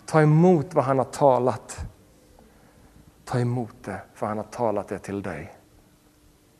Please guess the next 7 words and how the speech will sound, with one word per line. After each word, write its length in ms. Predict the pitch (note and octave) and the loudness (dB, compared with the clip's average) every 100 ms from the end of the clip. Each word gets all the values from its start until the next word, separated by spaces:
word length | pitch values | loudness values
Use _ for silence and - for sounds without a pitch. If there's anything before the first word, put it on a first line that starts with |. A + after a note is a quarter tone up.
| _ - | _ -16
Amen. 340 | F#2+ F2+ F2+ - _ _ _ _ _ _ _ _ _ _ _ _ _ _ _ _ _ _ _ _ _ _ _ _ _ - _ - - - - - - | -14 -12 -16 -18 _ _ _ _ _ _ _ _ _ _ _ _ _ _ _ _ _ _ _ _ _ _ _ _ _ -20 _ -20 -20 -20 -20 -20 4
Herre, 180 | C3+ C3+ | 8 10
jag 140 | C3 | 10
ber 180 | B2 B2 | 8 4
att 360 | A#2+ A#2+ - - _ _ - | 4 0 -14 -20 _ _ -12
ditt 220 | B2 A#2+ - | -12 -10 -8
ord 400 | B2+ A#2 B2 | -6 -6 -12